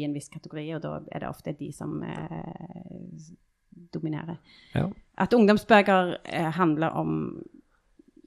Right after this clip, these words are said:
Speaker 1: den, de utfordringene man møter i den perioden av livet, det er jo ikke noe nytt. Det er jo ganske,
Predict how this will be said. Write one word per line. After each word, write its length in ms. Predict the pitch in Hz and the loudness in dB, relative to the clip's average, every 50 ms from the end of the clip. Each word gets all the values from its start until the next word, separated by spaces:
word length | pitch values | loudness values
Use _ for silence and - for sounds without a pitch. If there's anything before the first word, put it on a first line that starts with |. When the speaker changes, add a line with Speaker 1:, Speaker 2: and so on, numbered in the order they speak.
| - - - - | -20 -20 -20 -18
Speaker 1:
den, 680 | - - - - 170 165 160 160 156 156 139 131 - 147 - | -12 -10 -10 -4 -2 0 2 2 2 0 0 -4 -10 -12 -2
de 140 | - 175 - - 180 | 0 2 6 6 6
utfordringene 420 | 165 - - 202 190 190 190 185 185 | 6 8 8 8 10 10 8 8 10
man 140 | 190 170 | 8 10
møter 500 | 185 170 156 151 - 165 170 170 175 175 - | 10 8 8 6 4 4 4 6 6 4 4
i 220 | 156 170 165 165 165 165 - 170 170 185 180 170 - _ _ _ - | 4 4 2 2 0 -4 -10 -12 -12 -12 -14 -14 -14 _ _ _ -2
den 520 | - 156 151 156 170 160 160 156 160 147 - _ _ - | -2 -2 2 4 4 4 4 4 0 -2 -6 _ _ 0
perioden 320 | - 185 175 165 156 170 | 4 6 6 8 8 8
av 60 | 170 175 | 6 8
livet, 340 | 190 220 220 214 185 170 | 8 8 8 8 6 8
det 100 | - 208 208 | 8 10 10
er 220 | 202 190 175 165 160 165 | 10 10 8 8 6 4
jo 260 | 165 165 165 160 160 - - - - - - - - - _ _ _ - _ _ _ _ - | 4 4 2 0 0 -4 -8 -20 -20 -20 -20 -20 -20 -20 _ _ _ -20 _ _ _ _ -20
ikke 960 | - - - - - - - - 165 151 151 151 147 151 156 151 156 151 151 151 | -16 -10 -10 -10 -8 -8 -8 -4 -2 -2 0 0 0 0 0 0 0 -2 0 0
noe 340 | 151 151 151 151 151 147 143 139 151 | 0 0 2 2 0 0 0 2 2
nytt. 420 | 151 143 143 - _ - - - - | 2 2 0 -2 _ -16 -18 -14 -4
Det 100 | - 185 | 0 0
er 160 | 165 160 151 143 | 2 2 2 0
jo 80 | 147 151 | 0 -2
ganske, 380 | - - - 147 - - 165 | -4 -6 -8 -8 -8 -8 -6